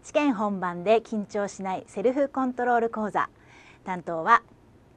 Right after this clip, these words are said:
鳥谷康代と申します。どうぞよろしくお願いいたします。えー、まずは私の自己紹介をさせていただきます。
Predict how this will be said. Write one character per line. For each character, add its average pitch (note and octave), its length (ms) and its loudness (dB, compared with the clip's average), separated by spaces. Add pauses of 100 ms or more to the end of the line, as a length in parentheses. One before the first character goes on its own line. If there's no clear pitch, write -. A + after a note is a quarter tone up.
(260)
鳥 A3+ 180 0
谷 G3+ 200 -2
康 F#3+ 160 -4
代 A3 80 0
と G#3+ 260 0
申 G#3 40 -12
し A3 100 -6
ま C#4+ 120 8
す。 - 160 -14 (220)
ど F#3+ 80 -4
う F#3+ 60 -2
ぞ F#3 80 -2
よ F#3+ 60 0
ろ A3 80 4
し A3+ 60 -14
く - 80 -8
お G#3+ 60 -4
願 G#3+ 180 -2
い G#3+ 40 -2
い - 20 -4
た G#3+ 80 -6
し G#3+ 140 -8
ま G#3+ 180 -2
す。 - 320 -18 (4000)
え F3+ 320 -16
ー、 - 20 -6
ま C#4+ 80 4
ず D4 120 0
は G3 260 4
私 A#3+ 420 -4
の A#3+ 80 2
自 A3 160 -2
己 - 20 -14
紹 D#4 380 4
介 B3+ 280 4
を D4 60 2
さ A#3 120 0
せ G3 120 -8
て F3+ 140 -4
い E3+ 40 -6
た F3 100 -10
だ E3+ 100 -8
き D#3 100 -16
ま G3+ 160 -4
す。 - 280 -14